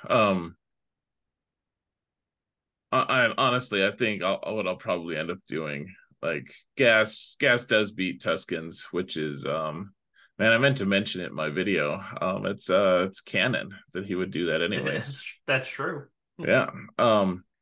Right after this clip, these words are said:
Speaker 1: but he actually beats Tuskens. Well, <sighs> it, it's just tough to say 'cause looking at the numbers, it's like, well, I don't, he probably didn't have as much su-, success against Tuskens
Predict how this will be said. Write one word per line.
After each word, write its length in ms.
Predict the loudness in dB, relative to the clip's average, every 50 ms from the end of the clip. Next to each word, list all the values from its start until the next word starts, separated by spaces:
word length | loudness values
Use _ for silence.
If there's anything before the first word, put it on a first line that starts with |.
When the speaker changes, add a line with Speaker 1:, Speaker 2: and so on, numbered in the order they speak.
| _ _ _ _ 2
Speaker 1:
but 140 | 4 4
he 300 | 4 4 2 2 4 4
actually 320 | 4 4 2 0 -2 -2 -2
beats 520 | -2 -2 -2 -2 -2 -4 -4 -6 -6 -6 -2
Tuskens. 640 | 2 2 2 2 0 -2 -2 -2 -2 -2 -4 -6 -12 _ _ _ _ _ _ -6
Well, 380 | 2 4 6 6 6 4 2 -4 -8 -8 -10 -10
<sighs> 220 | -10 -12 -6 -6
it, 160 | -6 -6 -4 -4
it's 140 | -4 -4 -4 -8
just 120 | -4 2
tough 180 | 2 2 2 0
to 100 | -6 -6
say 400 | 0 4 4 4 4 2 -2 _ _ _ _ _ _ _ _ _ _ 2
'cause 180 | 2 2 4
looking 220 | 2 0 0 0 -4
at 100 | -2 0
the 80 | 0
numbers, 360 | 0 2 2 2 2 0 0
it's 120 | -4 -4 -2
like, 180 | -2 -2 -2 2
well, 580 | 4 6 6 8 8 8 6 6 4 0 -6 _ _ _ -20 -20 -20 _ _ -4 -2
I 100 | 0 0
don't, 140 | 0 0 -2
he 100 | -4 -2
probably 460 | 0 2 2 2 2 0 -2 -4 -8 _ _ _ -10
didn't 220 | -8 -8 -6 -6 -4
have 200 | -2 -2 -2 -2
as 160 | -4 -8 -6
much 240 | -6 -8 -6 -8 -12
su-, 140 | -12 -12 -14
success 500 | -10 -10 -10 -6 -2 0 0 0 0 -4
against 380 | -4 -4 -4 -4 -6 -8 -2
Tuskens 540 | -2 -2 -2 0 0 0 0 0 0 -4